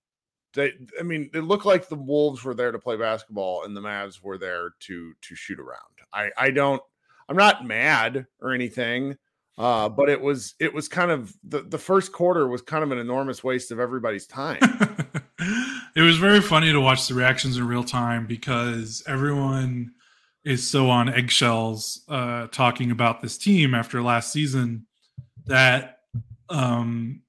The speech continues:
Speaker 2: I saw more in the first quarter people reacting or complaining about the f-, overreactions and the freakouts than I actually saw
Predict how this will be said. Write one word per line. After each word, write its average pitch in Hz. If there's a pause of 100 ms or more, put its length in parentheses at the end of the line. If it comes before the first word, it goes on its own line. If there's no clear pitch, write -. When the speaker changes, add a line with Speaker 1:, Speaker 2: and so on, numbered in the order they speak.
(840)
Speaker 2:
I 151
saw 180
more 160
in 147
the 139
first 135
quarter 123 (420)
people 151 (380)
reacting 135
or 131
complaining 135
about 120
the 131
f-, -
overreactions 131
and 120
the 123
freakouts 175
than 135
I 135
actually 131
saw 120